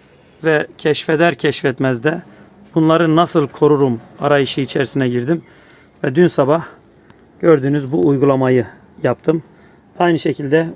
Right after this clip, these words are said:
burada da büyük bir anaç şato kaktüsüm var. Bunun da şu noktasında bir yara izi var. Sümüklü böceklerden kalma. Ve bu yöntemlerle arkadaşlar artık sümüklü böceklerin istilasından,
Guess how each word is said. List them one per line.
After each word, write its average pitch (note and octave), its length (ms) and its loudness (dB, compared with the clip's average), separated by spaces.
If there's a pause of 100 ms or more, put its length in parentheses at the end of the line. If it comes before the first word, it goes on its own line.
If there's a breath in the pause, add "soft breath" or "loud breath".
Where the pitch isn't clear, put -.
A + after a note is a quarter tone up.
burada D3+ 320 0
da C#3 120 2
büyük C3+ 280 -4
bir C3+ 340 -2
anaç C#3+ 460 -4 (200)
şato - 380 -2
kaktüsüm C3 540 -4
var. D#3+ 220 -6 (520 soft breath)
Bunun D#3+ 260 0
da D3+ 60 2
şu - 160 -6
noktasında C#3+ 500 -2
bir C#3+ 320 -6 (180)
yara D3 280 0
izi C3+ 220 0
var. C3 300 -6 (420 loud breath)
Sümüklü D3 500 -6
böceklerden C3+ 560 -2
kalma. B2+ 420 -6 (880 soft breath)
Ve D#3+ 140 2
bu G3 80 0
yöntemlerle D3 580 2
arkadaşlar C3 580 -4 (540)
artık - 540 -4
sümüklü D#3+ 440 -4
böceklerin D3+ 520 0
istilasından, D3 840 -4